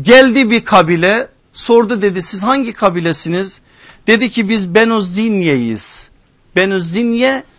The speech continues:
Zinanın çocukları, affedersiniz. "Ya böyle isim mi olur?" dedi Efendimiz. "Sizin bundan sonra isminiz Benü, Benü Rüşt. Rüştün, doğruluğun çocukları." dedi. Yani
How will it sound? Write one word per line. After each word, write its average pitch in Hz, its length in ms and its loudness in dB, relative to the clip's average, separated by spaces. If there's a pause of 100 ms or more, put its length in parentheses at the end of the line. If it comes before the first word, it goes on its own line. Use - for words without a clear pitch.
(240)
Zinanın 208 500 -2
çocukları, 139 540 -4
affedersiniz. 139 840 -6 (420)
"Ya 131 180 -4
böyle 170 240 0
isim 247 320 -4
mi 262 120 -4
olur?" 185 240 -4
dedi 156 180 -6
Efendimiz. 151 680 -6 (340)
"Sizin 190 580 0
bundan 214 400 2
sonra 170 320 -2
isminiz 190 720 -6
Benü, 202 380 -2 (100)
Benü 190 520 -4
Rüşt. - 260 -4 (680)
Rüştün, 180 800 -2
doğruluğun 196 960 2 (300)
çocukları." 139 640 -4
dedi. 110 340 -6 (500)
Yani 254 420 4